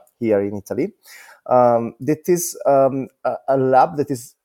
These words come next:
a little bit small, let's say, but is w-, well known in the, in the community of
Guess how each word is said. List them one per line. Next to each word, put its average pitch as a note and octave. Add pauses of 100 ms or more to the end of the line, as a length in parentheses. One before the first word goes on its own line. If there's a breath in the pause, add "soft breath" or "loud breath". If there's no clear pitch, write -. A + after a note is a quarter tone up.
a B2+
little G3+
bit -
small, C#3+
let's C3+
say, C#3
but C3
is F3
w-, D3
well F3+
known E3
in A#2
the, A#2+
in B2
the B2
community C3
of G#2+